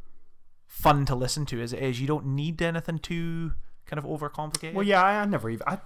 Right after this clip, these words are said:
Speaker 2: barely even noticed, like, how sh-, how
Speaker 1: Mm-hmm.
Speaker 2: it shot over conversations. I was just so drawn in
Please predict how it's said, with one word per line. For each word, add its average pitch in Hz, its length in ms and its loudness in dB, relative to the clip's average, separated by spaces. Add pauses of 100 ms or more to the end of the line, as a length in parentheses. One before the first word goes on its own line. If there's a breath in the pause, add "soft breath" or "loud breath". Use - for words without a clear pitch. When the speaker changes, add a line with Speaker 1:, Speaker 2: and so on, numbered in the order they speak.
(120)
Speaker 2:
barely 107 280 -2
even 117 200 -2
noticed, 175 360 2
like, 190 160 0
how 180 160 6
sh-, - 220 -4
how 147 220 4
Speaker 1:
Mm-hmm. 120 80 0
Speaker 2:
it - 20 -4
shot 147 220 2
over 143 160 0
conversations. 139 600 0
I 131 80 0
was 139 180 2
just 131 180 -8
so 123 160 -2
drawn 110 380 -8
in 156 200 -8